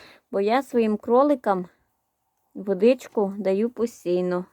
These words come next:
Це обов'язково в їхньому режимі харчування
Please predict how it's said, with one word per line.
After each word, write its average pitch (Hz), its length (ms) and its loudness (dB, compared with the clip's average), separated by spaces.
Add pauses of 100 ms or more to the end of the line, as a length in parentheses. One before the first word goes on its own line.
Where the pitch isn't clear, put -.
(1160)
Це 202 400 0 (200)
обов'язково 226 960 -2 (580)
в 202 40 -16
їхньому 208 500 -8 (2250)
режимі 208 540 -8
харчування 180 840 -6